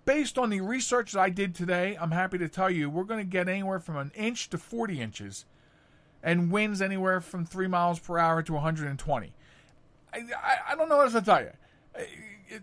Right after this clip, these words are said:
what a great job a weatherman must be. All the money you make and you can come out and just lie all day.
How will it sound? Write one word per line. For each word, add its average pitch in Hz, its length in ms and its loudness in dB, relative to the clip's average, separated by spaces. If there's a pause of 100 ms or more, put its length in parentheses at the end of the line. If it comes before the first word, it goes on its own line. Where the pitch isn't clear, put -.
what 240 360 4
a - 40 4
great 226 380 4
job 196 340 8
a 160 80 6
weatherman 151 560 4
must 135 320 -2
be. 101 260 -6 (280)
All 262 180 8
the 277 80 4
money 208 300 2
you 208 100 -2
make 190 320 -2
and 170 100 -2
you 151 100 -2
can 143 120 -4
come 196 220 2
out 180 260 2
and 147 160 -12
just 143 400 -10
lie 160 480 2
all 151 180 4
day. 135 360 0